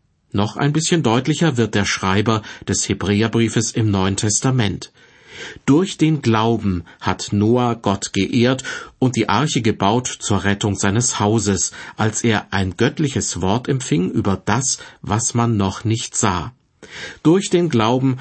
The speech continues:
sprach er der Welt das Urteil und hat ererbt die Gerechtigkeit, die durch den Glauben kommt. Tatsächlich brauchte Noah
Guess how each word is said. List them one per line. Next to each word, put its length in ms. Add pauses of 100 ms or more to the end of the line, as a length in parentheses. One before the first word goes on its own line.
(100)
sprach 500
er 180
der 240
Welt 380
das 240
Urteil 560 (320)
und 260
hat 280
ererbt 720
die 100
Gerechtigkeit, 840 (300)
die 160
durch 260
den 220
Glauben 420
kommt. 460 (1300)
Tatsächlich 540
brauchte 380
Noah 540